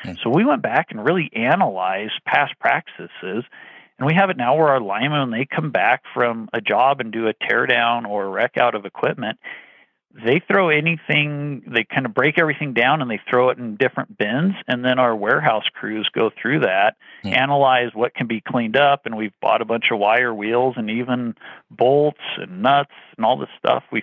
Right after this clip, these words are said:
Speaker 2: found can be cleaned up. And the economics around it are really good, 'cause a part that used to be fifty cents is now four or five dollars.
Speaker 1: Hmm.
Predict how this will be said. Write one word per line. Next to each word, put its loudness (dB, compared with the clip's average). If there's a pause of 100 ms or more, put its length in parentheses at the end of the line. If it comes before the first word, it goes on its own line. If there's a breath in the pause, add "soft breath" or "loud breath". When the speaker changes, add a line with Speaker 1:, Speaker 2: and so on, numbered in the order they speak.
Speaker 2:
found 0
can -10
be -2
cleaned 0
up. 2
And -8
the -4
economics 2
around -2
it 0 (340 loud breath)
are 2
really 2
good, 0
'cause -4
a -2
part 0
that -8
used -4
to -2
be -4 (120)
fifty -2
cents 2 (100)
is -10
now 0 (120)
four 2
or 0
five 0
dollars. 0 (300 loud breath)
Speaker 1:
Hmm. -4